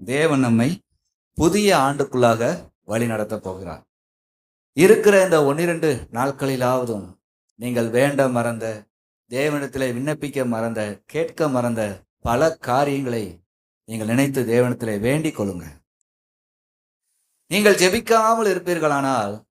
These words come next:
கர்த்தர் உங்களுக்கு நன்மைகளை கொடுத்தாலும் கூட அதை பயன்படுத்த முடியாத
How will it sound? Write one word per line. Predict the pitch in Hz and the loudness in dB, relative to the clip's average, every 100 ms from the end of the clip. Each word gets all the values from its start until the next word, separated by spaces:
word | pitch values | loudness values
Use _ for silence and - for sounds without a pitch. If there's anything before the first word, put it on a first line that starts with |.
| _ _ _ _ _ _ | _ _ _ _ _ _
கர்த்தர் | 131 127 131 135 | -4 -4 2 4
உங்களுக்கு | 131 147 147 143 131 110 104 - _ _ _ _ _ _ _ _ | 4 2 0 -2 -2 -2 -4 -10 _ _ _ _ _ _ _ _
நன்மைகளை | 117 147 170 165 156 | -6 -2 0 2 0
கொடுத்தாலும் | 151 139 139 165 160 160 | 0 -2 0 2 4 2
கூட | 131 131 131 110 107 - _ - | 0 0 2 2 -4 -10 _ -8
அதை | 117 113 | -4 -4
பயன்படுத்த | 113 123 151 151 - 139 | -2 -4 -2 -4 -4 -6
முடியாத | 127 127 131 127 120 98 | -4 -2 0 0 -2 -4